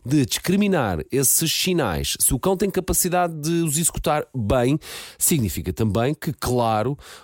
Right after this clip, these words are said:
o cão tem aqui uma capacidade, se calhar, acima da média. Mas, lá está, eu volto ao início. "Ah, e tal, o meu cão é muito inteligente, ou não é muito inteligente, o meu teu cão, o meu cão tem muitas capacidades ou não?"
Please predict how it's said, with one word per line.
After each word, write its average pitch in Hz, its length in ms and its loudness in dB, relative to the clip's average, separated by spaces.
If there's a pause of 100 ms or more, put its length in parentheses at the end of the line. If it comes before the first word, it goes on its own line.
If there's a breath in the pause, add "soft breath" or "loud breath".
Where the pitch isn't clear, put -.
(160)
o 339 100 2
cão 73 200 -4
tem 78 160 -2
aqui 85 160 -4
uma 82 160 -2
capacidade, 95 720 -2
se - 100 -2
calhar, 101 320 0
acima 120 380 2
da 143 100 2
média. 98 260 0
Mas, 226 520 2
lá 160 120 2
está, 156 280 0
eu 165 160 4
volto 170 280 0
ao 196 60 2
início. 113 420 0 (460 loud breath)
"Ah, 254 240 2
e 247 60 0
tal, 220 180 2
o 208 40 0
meu 196 120 0
cão 196 120 0
é 196 40 2
muito 196 220 0
inteligente, 175 400 0
ou 180 40 2
não 175 40 0
é - 20 0
muito 165 160 0
inteligente, 156 380 0
o - 20 0
meu 156 100 0
teu 147 120 -2
cão, 147 260 -2 (100)
o 131 60 -4
meu 135 140 2
cão 139 120 -2
tem 135 80 -2
muitas 127 200 -2
capacidades 120 540 0
ou 101 60 2
não?" 76 160 -2